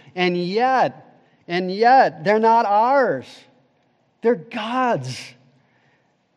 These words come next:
And he's entrusted us. We're stewards of them. He's given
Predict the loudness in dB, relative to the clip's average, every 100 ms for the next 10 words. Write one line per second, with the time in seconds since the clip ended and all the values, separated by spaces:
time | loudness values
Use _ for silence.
0 | _ _ _ -8 -6 -4 -4 -6 -6 0
1 | 0 0 0 2 2 2 -4 -6 -8 -4
2 | -2 -2 -4 -6 -6 -4 -4 -6 -16 -8
3 | -4 -4 -4 2 2 2 -2